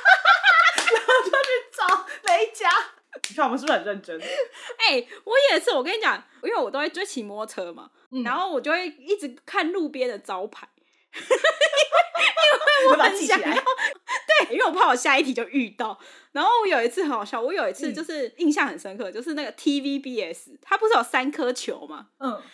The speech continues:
Speaker 2: 然后它那一题好像就只有出现三颗球，结果我那一天跟我爸一起看新闻的时候，我就看着那三颗球，再看一下T V B S，我就、啊，我找到了，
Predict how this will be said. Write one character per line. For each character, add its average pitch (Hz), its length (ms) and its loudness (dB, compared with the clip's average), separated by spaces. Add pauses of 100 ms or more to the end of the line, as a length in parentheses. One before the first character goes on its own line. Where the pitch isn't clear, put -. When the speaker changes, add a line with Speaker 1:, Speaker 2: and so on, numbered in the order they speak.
(160)
Speaker 2:
然 277 140 0
后 415 480 -4
它 - 120 -4 (100)
那 453 180 -4
一 466 40 -4
题 277 200 -2
好 208 80 -4
像 285 140 -4
就 415 120 -2
只 294 140 -6
有 240 120 0
出 269 200 -6
现 269 200 -2
三 240 240 -8
颗 220 240 -6
球， - 360 -12
结 269 160 -2
果 302 160 0
我 196 80 -4
那 208 120 -8
一 247 40 -6
天 269 160 -4
跟 269 100 -4
我 208 80 -6
爸 233 160 0
一 247 60 -2
起 190 80 -12
看 226 200 -8
新 196 240 -12
闻 285 160 -12
的 - 80 -20
时 - 140 -18
候， - 80 -18 (360)
我 247 60 -2
就 339 140 0
看 440 320 0
着 311 80 -2
那 339 160 4
三 302 240 4
颗 320 240 6
球， 285 240 0
再 392 140 4
看 427 260 2
一 - 20 6
下 330 220 2
T 311 260 2
V 311 140 0
B 285 160 -2
S， 220 220 -2 (280)
我 359 80 0
就、 539 60 4
啊， 679 80 2 (1300)
我 523 60 2 (120)
找 - 160 -2 (240)
到 640 80 6 (320)
了， 679 60 8